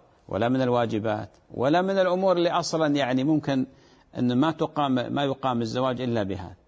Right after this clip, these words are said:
أغلب الآن الزواجات اللهم بارك، يعني مثلا أشياء شعبية حلوة، الرجال، الرجال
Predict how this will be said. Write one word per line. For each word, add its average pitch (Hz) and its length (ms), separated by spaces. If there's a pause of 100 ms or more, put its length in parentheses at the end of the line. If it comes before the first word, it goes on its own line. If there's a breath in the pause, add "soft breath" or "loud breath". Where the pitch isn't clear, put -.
(240)
أغلب 131 300
الآن 110 220
الزواجات 104 580
اللهم 101 320
بارك، 135 380 (600)
يعني 117 280
مثلا 107 500 (300 loud breath)
أشياء 123 300
شعبية 107 500
حلوة، 110 420 (560 soft breath)
الرجال، 117 540 (380)
الرجال 110 560